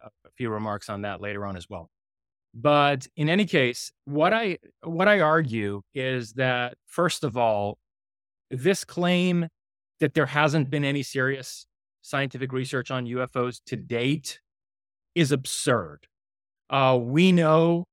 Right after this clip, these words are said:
that Paul Hill at nasa was studying U F Os from the nineteen sixties onward. He had a manuscript which was left after his death and published in the nineties,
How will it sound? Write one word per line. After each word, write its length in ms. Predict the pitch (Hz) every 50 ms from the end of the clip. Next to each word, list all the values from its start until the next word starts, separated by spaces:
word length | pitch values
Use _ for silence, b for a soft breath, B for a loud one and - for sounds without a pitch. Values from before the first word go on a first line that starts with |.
| _ _ _ _ _ -
that 420 | 131 131 131 135 131 131 127 139 - -
Paul 400 | - - 175 165 160 156 170 170
Hill 560 | 131 - - 160 156 156 160 165 170 165 160 - -
at 140 | 147 139 - 131
nasa 600 | 135 135 147 156 160 - - - 180 180 180 180 _ _ _ _ _ _ _ _ _ _ _ -
was 300 | 127 135 147 139 139 135
studying 520 | - - - 160 151 156 160 160 165 170
U 100 | 165 160 - -
F 160 | 165 160 - -
Os 560 | 175 165 165 165 170 170 165 - - - - _ _ _ _ _ _ _
from 640 | _ - - - 156 139 135 131 131 131 131 131 131
the 100 | 123 127
nineteen 380 | 135 143 156 147 - 170 170 156
sixties 640 | - - - 185 175 - - - 202 190 190 175 - -
onward. 640 | - 160 165 180 185 180 175 190 190 196 196 190 175 - _ _ _ _ _ _ _ _ _ _ -
He 220 | - 185 185 175
had 420 | 143 147 165 165 165 165 165 165 -
a 80 | - 147
manuscript 680 | 143 147 156 165 180 190 180 - - - 180 180 - _ _ _ _ _ _ _ -
which 640 | 135 131 143 - _ _ - 139 131 131 - - - _ _ _ _ _ _ -
was 220 | 139 147 139 131
left 400 | 131 139 156 160 165 147 - - - -
after 360 | 165 160 160 - - 165 143
his 240 | 131 147 135 131 135
death 440 | 120 147 151 165 170 165 - - - -
and 260 | 151 139 139 143 -
published 400 | - 165 170 156 165 151 - -
in 160 | - 156 151
the 80 | 147 143
nineties, 720 | 139 143 147 160 185 196 190 180 185 190 196 190 - -